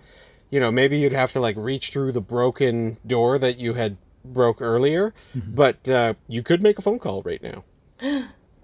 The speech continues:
Speaker 1: If you wanted to. Unim-, unimpeded by any listeners. Um,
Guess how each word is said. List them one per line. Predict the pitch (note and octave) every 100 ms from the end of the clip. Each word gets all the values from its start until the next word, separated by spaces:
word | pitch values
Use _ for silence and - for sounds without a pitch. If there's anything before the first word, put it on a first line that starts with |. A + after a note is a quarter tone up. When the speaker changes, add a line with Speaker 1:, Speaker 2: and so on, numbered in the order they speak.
| _ _ _ _ _ _ -
Speaker 1:
If | C#3+ -
you | B2+
wanted | C3 A#2+
to. | - F#2+ F#2 _ _ _ _ C#3
Unim-, | D#3 F3+ -
unimpeded | F3 G3+ G#3+ F#3 G3 F#3
by | D3 C#3+
any | C#3+ C#3 C3
listeners. | C#3+ - B2+ A2 F#2+ - - _ _ _ _ _ _ _ _ _ _ -
Um, | A#2 A2+ G2+ G2 F#2+